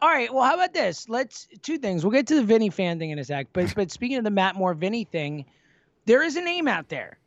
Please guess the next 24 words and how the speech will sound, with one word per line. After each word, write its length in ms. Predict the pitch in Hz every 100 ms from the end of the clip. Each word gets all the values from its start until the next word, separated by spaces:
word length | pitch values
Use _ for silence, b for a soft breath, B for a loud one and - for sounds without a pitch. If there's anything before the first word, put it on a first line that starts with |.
| -
And, 180 | 208 208
and 100 | 214
we, 120 | 220
we 160 | 233 233
talk 180 | 240 247
a 60 |
lot 80 | 247
about 200 | 269 269
trades 540 | - 262 262 262 269 208
and, 80 |
"Oh, 100 | 233
they 100 | 247
gotta 120 | 247 247
get 80 | 247
a 20 |
closer. 680 | - 233 247 226 240 233 202
Is 140 | 180
Dombrowski 480 | 226 233 233 - 254
gonna 100 | 233
buy 220 | 175 220
or 100 | 214
sell 200 | - 233
or 80 | 220
whatever?" 380 | 220 220 214